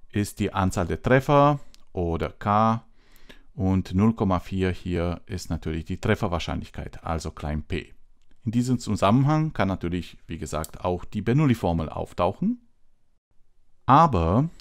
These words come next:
es gibt auch ein paar miese Fallen, weil nicht alle Fragestellungen binomial verteilt sein müssen.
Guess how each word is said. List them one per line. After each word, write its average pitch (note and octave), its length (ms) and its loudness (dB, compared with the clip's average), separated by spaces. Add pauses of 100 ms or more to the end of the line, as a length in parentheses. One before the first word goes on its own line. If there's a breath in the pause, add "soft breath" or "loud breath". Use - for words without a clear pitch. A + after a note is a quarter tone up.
(100)
es - 180 -4
gibt - 280 -4
auch C#3 200 2
ein A#2 220 2
paar G#2 140 2
miese G2 240 0
Fallen, F2 580 -2
weil A2+ 160 4
nicht D3 300 2
alle A#2+ 180 2
Fragestellungen G2 800 0
binomial C3+ 460 6
verteilt C#2+ 420 -4
sein C2+ 240 -8
müssen. - 440 -10